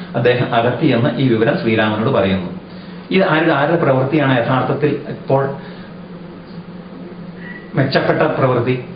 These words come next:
ലക്ഷ്മണന്റെയാണ്. അവിടെ ചെന്നു ശ്രീരാമനോട് പറഞ്ഞു. അപ്പോൾ എന്ത് കാരണം കൊണ്ട് ലക്ഷ്മണൻ അവിടെ വന്നു, ഈ സമയത്ത് വന്നു എന്ന് പോലും കണക്കാക്കാതെ സ്വന്തം വാക്കിനെ മാത്രം കണക്ക് പിടിച്ച് ലക്ഷ്മണനോട്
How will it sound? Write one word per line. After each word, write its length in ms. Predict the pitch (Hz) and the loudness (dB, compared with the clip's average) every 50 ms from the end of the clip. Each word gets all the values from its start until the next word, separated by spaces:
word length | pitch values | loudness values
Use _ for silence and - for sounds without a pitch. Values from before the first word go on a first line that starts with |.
| - - - - - | -16 -16 -10 -4 0
ലക്ഷ്മണന്റെയാണ്. 680 | 175 165 - 202 185 170 170 170 165 156 151 151 147 - - - - - - - - - - - - - - | 0 0 2 2 2 2 4 4 4 4 2 0 -2 -6 -8 -12 -14 -14 -14 -16 -16 -16 -18 -18 -12 -4 0
അവിടെ 320 | 147 131 127 - - - - | 0 2 4 4 4 4 2
ചെന്നു 420 | 139 156 156 160 170 196 220 208 - | 2 2 4 4 4 2 2 0 0
ശ്രീരാമനോട് 640 | - 139 135 135 143 147 151 151 160 160 165 160 | 0 2 4 4 4 2 2 2 2 4 4 4
പറഞ്ഞു. 600 | 156 147 135 117 120 123 135 160 175 - - - | 4 4 4 2 2 2 2 2 0 -2 -4 -4
അപ്പോൾ 360 | 127 113 - - 156 160 156 - - - - - - | -4 -2 0 0 0 0 0 -2 -8 -12 -12 -4 0
എന്ത് 440 | 139 135 139 160 175 190 220 - 220 | 2 4 4 6 6 6 4 4 4
കാരണം 500 | 175 143 139 147 160 170 180 190 190 196 | 4 4 2 2 2 4 4 4 4 4
കൊണ്ട് 420 | 196 202 202 202 202 220 220 220 - | 4 4 4 4 4 4 2 2 2
ലക്ഷ്മണൻ 580 | 156 147 139 143 156 160 170 175 175 - - 147 | 2 2 2 2 2 2 2 2 0 0 0 2
അവിടെ 180 | 143 143 143 | 2 4 4
വന്നു, 680 | 151 147 - 127 135 143 151 165 180 202 202 202 - - | 4 2 2 2 2 2 4 4 4 4 2 0 -2 -2
ഈ 180 | - 156 165 175 | 2 2 4 4
സമയത്ത് 460 | 175 165 147 143 143 147 147 139 - | 4 4 2 4 4 4 4 4 4
വന്നു 440 | 151 135 123 123 131 147 160 - - - | 2 4 2 2 2 2 0 0 0 2
എന്ന് 280 | 135 139 156 175 202 | 2 4 4 4 4
പോലും 340 | 202 180 175 165 160 151 135 | 4 4 4 4 4 2 2
കണക്കാക്കാതെ 840 | 131 120 120 120 117 - - 165 160 - - 139 131 135 156 160 - - - - - - - | 2 2 2 2 2 2 2 2 2 2 2 2 2 2 2 0 -2 -4 -8 -12 -12 -6 -2
സ്വന്തം 400 | - 131 135 139 160 165 160 143 | 0 2 4 4 4 4 4 4
വാക്കിനെ 680 | 123 123 123 131 135 - - 170 170 190 190 190 - - - - - - - - | 4 4 4 2 2 0 2 2 4 4 2 2 0 -4 -8 -12 -14 -10 -4 0
മാത്രം 440 | 135 127 131 135 - 165 170 165 151 | 2 2 2 2 2 2 2 2 2
കണക്ക് 400 | 131 127 117 120 120 120 - 151 | 2 2 2 0 0 0 2 2
പിടിച്ച് 380 | 131 117 117 120 120 - 190 196 262 - - - - - - - - - - - | 2 4 2 2 2 2 0 0 0 0 -4 -6 -10 -12 -12 -14 -14 -12 -6 -2
ലക്ഷ്മണനോട് 760 | - 127 120 117 - - 143 127 123 117 113 - - - - | 0 0 0 2 2 2 2 2 2 2 2 2 0 -2 -4